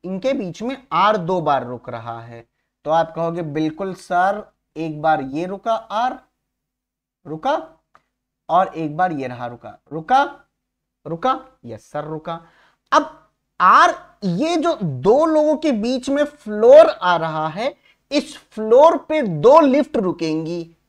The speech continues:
तो केवल दो लिफ्ट रुकने के लिए एक यही संभावना है, ये वाली और ये वाली, और कोई संभावना नहीं है। यस सर, ये लाइन कहां लिखी थी? आइए पढ़, बता देते हैं, ये लाइन लिखी थी यहां पे। And दो लिफ्ट,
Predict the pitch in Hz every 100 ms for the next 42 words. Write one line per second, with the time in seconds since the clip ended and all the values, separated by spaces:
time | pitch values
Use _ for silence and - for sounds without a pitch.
0 | _ _ _ _ _ 156 151 185 202 190
1 | 214 220 220 202 202 220 220 226 208 208
2 | 233 240 254 240 247 247 254 247 202 226
3 | 254 269 247 220 208 214 233 247 262 294
4 | _ _ _ _ _ _ _ - 180 202
5 | 247 247 247 247 240 254 254 254 254 277
6 | - _ _ _ 247 196 285 - _ _
7 | _ _ _ _ _ _ 233 214 254 254
8 | 262 254 226 247 208 - 160 151 123 _
9 | 135 143 160 139 131 _ 131 120 123 120
10 | - 127 139 _ _ _ _ _ _ _
11 | _ 170 202 196 196 156 214 220 170 139
12 | 131 127 _ _ - 233 226 170 262 320
13 | 277 208 151